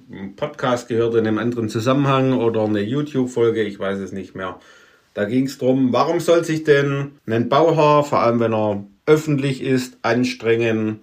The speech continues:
dass das Projekt gut wird? Warum soll er sich auch drum kümmern, ob das Leistungsverzeichnis stimmt, ob die Planung stimmt, ob das so alles miteinander zusammenpasst?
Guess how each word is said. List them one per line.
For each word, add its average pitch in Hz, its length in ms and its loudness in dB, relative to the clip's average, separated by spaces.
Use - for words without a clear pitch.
dass 127 180 -4
das 143 120 -6
Projekt 156 360 0
gut 107 240 -4
wird? 98 220 -4
Warum 143 280 0
soll 147 220 0
er 143 80 4
sich 139 320 -4
auch 127 220 0
drum 123 220 -2
kümmern, 127 360 2
ob - 160 -6
das 135 160 -4
Leistungsverzeichnis 139 960 -2
stimmt, 127 400 2
ob - 160 -12
die 120 80 -6
Planung 127 400 2
stimmt, 120 460 -4
ob - 160 -10
das 135 160 -6
so 135 80 0
alles 127 320 0
miteinander 113 840 0
zusammenpasst? 139 840 -2